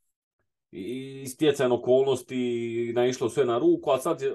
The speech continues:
tad, sad je baš bilo onaj nekakva retrospektiva cijele sezone, e, sa, sa, ne znam, upitnim trenerskim odlukama, interceptionima,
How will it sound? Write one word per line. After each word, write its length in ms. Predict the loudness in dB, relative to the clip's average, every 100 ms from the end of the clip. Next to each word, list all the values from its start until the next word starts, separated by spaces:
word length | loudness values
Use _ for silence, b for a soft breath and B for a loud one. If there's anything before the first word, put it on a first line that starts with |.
| -6
tad, 180 | -8 -6
sad 160 | -4 -4
je 80 | -2
baš 220 | -2 2
bilo 280 | 2 4 2
onaj 340 | 0 -2 -4
nekakva 420 | -6 -6 -4 0 0
retrospektiva 800 | -2 -8 -6 -8 -8 -4 -4
cijele 260 | -2 -2 -2
sezone, 540 | -4 -6 -4 -2 -2 -4 -4 _ _ _ _ _ -10
e, 880 | -6 -4 -4 -4 -2 -2 -2 -2 -2
sa, 400 | -2 0 0 0
sa, 220 | 0 0
ne 120 | 2
znam, 200 | 0 -2
upitnim 420 | -4 -6 -6 -4
trenerskim 440 | 2 2 2 -2 -4
odlukama, 460 | -4 -8 -8 -6
interceptionima, 1200 | -8 -8 -10 -4 -4 -4 -12 -12 -8 -6 -4 -4